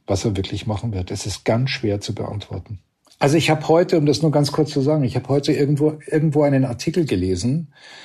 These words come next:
dass gestern proportional so viele Menschen auf der Straße wa-, waren,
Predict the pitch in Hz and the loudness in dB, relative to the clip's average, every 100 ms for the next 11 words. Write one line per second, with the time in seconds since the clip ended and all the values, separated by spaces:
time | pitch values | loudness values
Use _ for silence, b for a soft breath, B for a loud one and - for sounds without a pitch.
0 | B B B 139 - - 147 143 - 175 | B B B 2 2 4 2 2 2 2
1 | 175 180 170 - _ _ _ _ _ - | 4 2 0 -8 _ _ _ _ _ -14
2 | - 156 - 143 - 131 127 120 139 165 | -2 0 2 0 2 2 2 4 4 2
3 | 151 117 151 151 151 143 131 143 143 160 | 0 0 0 2 2 4 4 2 0 -2
4 | 135 - 127 123 110 113 127 - 139 139 | -4 -2 -4 -2 -2 0 0 0 0 2
5 | 135 135 123 120 123 147 160 160 | 2 2 2 2 2 2 2 0